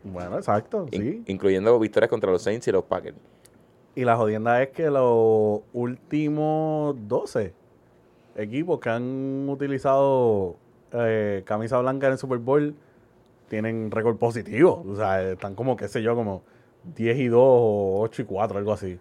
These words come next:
Speaker 2: Pero yo creo que los rojos, como que los últimos de estos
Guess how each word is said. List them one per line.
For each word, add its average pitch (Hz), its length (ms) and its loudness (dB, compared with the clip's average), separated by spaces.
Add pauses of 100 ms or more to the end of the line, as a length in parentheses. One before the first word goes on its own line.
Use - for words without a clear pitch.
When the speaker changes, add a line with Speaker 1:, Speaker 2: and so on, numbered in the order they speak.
(120)
Speaker 2:
Pero 95 160 2
yo 90 100 4
creo 107 140 6
que 123 80 6
los 101 140 6
rojos, 113 400 4 (520)
como 95 200 0
que 95 100 4
los 92 160 4
últimos 127 680 0
de 127 60 2
estos 135 240 -4